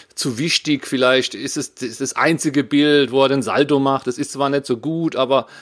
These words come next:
dann hat man den Salto. Ja, dann musst du es vielleicht drin lassen, dann werf halt einen Zweier raus. Wenn du dir selbst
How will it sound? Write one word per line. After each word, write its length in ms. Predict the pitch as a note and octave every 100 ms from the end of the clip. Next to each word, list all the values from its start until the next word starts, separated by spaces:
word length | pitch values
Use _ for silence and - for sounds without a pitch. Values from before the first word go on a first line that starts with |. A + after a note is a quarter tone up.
| -
dann 160 | C3
hat 160 | C#3 C#3+
man 120 | C#3
den 120 | C3
Salto. 580 | A#2 A2+ C3+ C#3 C#3+ C#3 - - - - - - - - -
Ja, 200 | A#2+ B2+
dann 140 | C#3+ B2+
musst 160 | B2+
du 20 | C#3+
es 80 |
vielleicht 320 | C#3+ B2+ A2+ D3+
drin 140 | D3
lassen, 240 | C#3+ C#3
dann 80 | A#2+
werf 140 | D3 F3
halt 120 | F3+
einen 80 | F#3
Zweier 320 | C4+ B3+ B2+
raus. 320 | G2 F2+ - _ -
Wenn 140 | A2+ D#3
du 100 | F3
dir 160 | D#3
selbst 480 | B2 C#3 F#3 - -